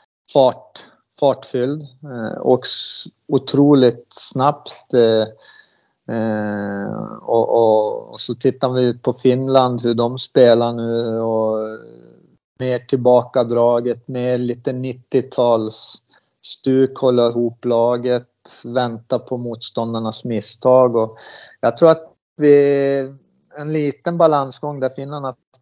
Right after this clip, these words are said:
väldigt, väldigt stora framgångar nu. Men jag tror en, det ena behöver inte utesluta det andra, utan mer att man hittar en balans mellan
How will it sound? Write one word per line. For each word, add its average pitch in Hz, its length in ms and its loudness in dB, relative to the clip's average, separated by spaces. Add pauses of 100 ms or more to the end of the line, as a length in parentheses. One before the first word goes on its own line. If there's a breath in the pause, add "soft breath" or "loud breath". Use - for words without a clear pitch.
väldigt, 135 440 -4
väldigt 123 260 -4
stora 117 320 -4
framgångar 117 680 -8
nu. 117 240 -6
Men 117 160 -2
jag 120 140 0
tror 143 120 6
en, 131 240 2 (920 loud breath)
det 156 220 8
ena 160 260 4
behöver 175 280 4
inte 156 220 -8
utesluta 147 1040 -6
det 139 100 -2
andra, 147 360 -4
utan 135 360 -8
mer 143 220 -6
att 139 180 -8
man 135 140 -10
hittar 135 400 -8
en 131 140 -10
balans 147 540 0
mellan 131 880 -6